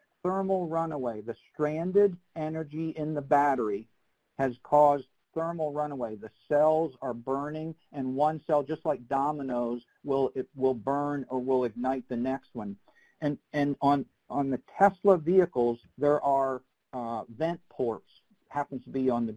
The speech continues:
driver's side and on the passenger side. Look at that fire. There is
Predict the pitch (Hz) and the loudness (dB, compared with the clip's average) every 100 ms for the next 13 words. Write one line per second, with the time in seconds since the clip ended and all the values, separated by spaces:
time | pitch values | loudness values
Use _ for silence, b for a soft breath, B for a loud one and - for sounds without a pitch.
0 | 127 131 131 127 - 127 123 120 117 113 | 2 2 2 -4 0 2 2 -2 -6 -6
1 | 110 139 131 - - 107 - b b 190 | -6 -4 -4 -8 -12 -12 -12 b b 0
2 | 208 190 147 - 131 117 85 _ _ _ | 0 2 2 2 -2 -2 -4 _ _ _
3 | _ - 170 151 | _ -6 -2 -2